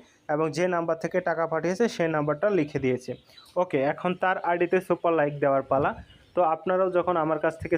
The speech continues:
সুপার লাইক সার্ভিস নেবেন, আপনার প্রোফাইলের স্ক্রিনশট চাওয়া হবে। তারপর আপনি প্রোফাইলের স্ক্রিনশট দিবেন। তো আপনার প্রোফাইলের নামটাকে কপি করে নেওয়া হবে। আপনার আইডিতে ঢোকার পর এখন আপনাকে just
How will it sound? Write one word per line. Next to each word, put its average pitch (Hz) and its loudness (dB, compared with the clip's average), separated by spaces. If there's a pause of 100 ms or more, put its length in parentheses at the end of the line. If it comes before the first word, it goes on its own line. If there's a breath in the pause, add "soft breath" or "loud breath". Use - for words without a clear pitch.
সুপার 160 2
লাইক 147 2 (100)
সার্ভিস 147 -2
নেবেন, 156 0 (140)
আপনার 151 -4
প্রোফাইলের 156 2 (100)
স্ক্রিনশট 151 -2 (100)
চাওয়া 135 2
হবে। 143 0 (520 soft breath)
তারপর 165 0 (100)
আপনি 160 -2 (100)
প্রোফাইলের 156 2 (120)
স্ক্রিনশট 151 -2
দিবেন। 156 0 (100)
তো 160 -4 (100)
আপনার 147 -4
প্রোফাইলের 151 2
নামটাকে 139 -4 (120)
কপি 147 -2
করে 156 2
নেওয়া 139 0
হবে। 143 -2 (500 soft breath)
আপনার 190 0 (140)
আইডিতে 185 0 (120)
ঢোকার 156 0 (120)
পর 160 4 (260)
এখন 175 -2 (100)
আপনাকে 160 -2 (160)
just 147 0